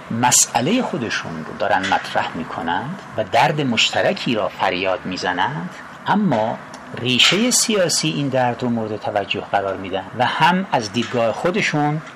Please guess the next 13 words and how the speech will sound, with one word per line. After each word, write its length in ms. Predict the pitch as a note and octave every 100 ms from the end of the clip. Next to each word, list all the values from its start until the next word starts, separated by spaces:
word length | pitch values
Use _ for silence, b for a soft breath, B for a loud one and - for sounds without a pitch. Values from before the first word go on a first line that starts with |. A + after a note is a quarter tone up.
| - G2
راه 520 | G#2+ A2+ A2 G#2 G#2+
حل 800 | A2 - - G3 G#3+ B2 F#2 E2+ D2 - -
سیاسی 1000 | - - C3 A2 G#2+ G#2 - - F#3+ A2+
را 240 | F2 E2 - - -
برای 760 | A#2 A#2+ B2 A#2 A2 G#2+ G2+ G2 - -
مسئلهٔ 560 | A2+ G#2+ - G#2+ G#2 F#2+
اقتصادی 640 | - - - - - G#2+
بیان 300 | C#3 - -
می‌کنن. 240 | - - C3+
ممکنه 220 | C3+ G#3+
در 180 | F#3 B2
وهلهٔ 200 | B2 A#2
اول 460 | A2+ A2 C3 E3